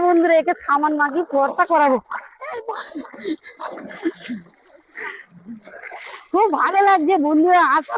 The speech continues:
কে কে চান করবে, দেখো কত সুন্দর জলে আমরা নেমেছি। এই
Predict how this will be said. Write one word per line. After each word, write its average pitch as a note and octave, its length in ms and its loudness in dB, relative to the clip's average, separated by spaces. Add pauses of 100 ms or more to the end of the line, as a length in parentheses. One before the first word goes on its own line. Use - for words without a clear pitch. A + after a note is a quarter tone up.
(100)
কে D#4+ 100 4 (100)
কে G#4 80 0 (100)
চান D#4 140 4 (100)
করবে, F4 280 2
দেখো E4 180 0 (120)
কত D4 160 2 (120)
সুন্দর E4+ 240 4 (480)
জলে C#4 240 4 (100)
আমরা E4+ 140 4 (120)
নেমেছি। E4 460 4 (4000)
এই C#5 240 -6